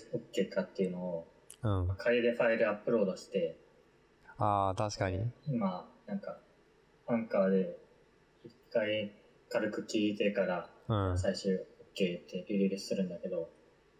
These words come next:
Speaker 2: あー、はいはいはい。
Speaker 1: それのなんか、シェアができたらいいなって。
Speaker 2: あー、テストアップロードみたいなやつ。
Speaker 1: ノートさ、書いたことある？
Speaker 2: あるある。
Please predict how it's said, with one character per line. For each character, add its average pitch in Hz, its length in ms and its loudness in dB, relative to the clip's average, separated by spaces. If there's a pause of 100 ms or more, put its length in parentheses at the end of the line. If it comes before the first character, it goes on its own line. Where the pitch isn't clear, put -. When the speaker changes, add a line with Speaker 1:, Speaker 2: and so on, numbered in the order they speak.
(120)
Speaker 2:
あ 113 60 0
ー、 98 160 2
は 95 120 2
い 87 40 0
は 87 140 2
い 82 40 0
は 90 160 2
い。 98 120 2 (240)
Speaker 1:
そ - 200 -2
れ 127 140 4
の 131 140 0
な 135 140 2
ん 123 80 -6
か、 98 260 0
シ - 200 0
ェ 110 60 4
ア 110 80 4
が 107 240 2 (580)
で 117 80 -4
き - 80 -18
た 185 100 -2
ら - 120 -6 (1400)
い 95 80 -4
い 87 60 -8
な 87 80 -16
っ - 20 -16
て。 - 60 -20 (460)
Speaker 2:
あ 101 180 2
ー、 90 40 -4
テ 104 120 0
ス - 100 -4
ト 110 120 2
ア - 20 2
ッ 98 60 -2
プ - 140 -4
ロ 104 180 4
ー - 20 4
ド 90 340 4 (340)
み 95 120 2
た 90 160 0
い 85 40 0
な 87 220 0 (920)
や 107 100 0
つ。 - 100 -6 (100)
Speaker 1:
ノ 151 220 4
ー - 40 -10
ト 104 200 4 (280)
さ、 - 360 -2
書 110 60 2
い 98 60 4
た 92 60 -2
こ 98 80 -8
と 92 120 -6
あ 87 40 -4
る？ - 140 -10 (320)
Speaker 2:
あ 113 140 4
る 92 100 2
あ 87 80 4
る。 87 180 0